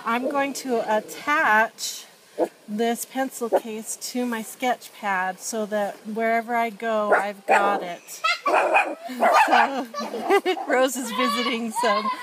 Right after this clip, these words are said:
neighboring picnickers here <laughs> that you can hear. So I'm going to show you how I attach this and carry all my tools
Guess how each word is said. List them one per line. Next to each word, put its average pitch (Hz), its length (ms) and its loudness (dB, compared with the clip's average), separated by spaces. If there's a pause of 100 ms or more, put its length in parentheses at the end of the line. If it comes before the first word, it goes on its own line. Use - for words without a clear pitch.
(340)
neighboring 240 560 2
picnickers 208 720 -6
here 247 500 2
<laughs> - 40 -20
that 302 300 -2
you 294 80 0
can 214 220 -4
hear. 196 340 -4 (1200)
So 247 300 4
I'm 254 240 2
going 359 260 -4
to - 180 -8
show 330 200 0
you 277 200 -2
how 262 240 2
I 247 120 2
attach 311 580 0
this 233 360 -4
and 226 160 -6
carry 247 320 -2
all 233 140 -2
my 277 160 -4
tools 233 460 -2